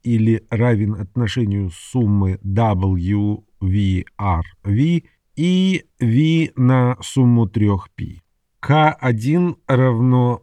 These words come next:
W V, War Victims, общее число военных жертв. К два равно R V, Repression Victims, общее число жертв политических репрессий.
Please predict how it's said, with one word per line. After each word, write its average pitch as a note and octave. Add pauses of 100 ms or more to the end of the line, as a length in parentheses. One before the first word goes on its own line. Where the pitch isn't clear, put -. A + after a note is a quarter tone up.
W G#2+
V, A2 (180)
War C3 (120)
Victims, A2 (600)
общее D#3
число C#3+
военных B2+
жертв. G2 (800)
К G#2+
два G2
равно A2+
R A2+
V, A2 (680)
Repression A2+
Victims, F#2+ (360)
общее G#2
число G#2+
жертв G2
политических A2+
репрессий. -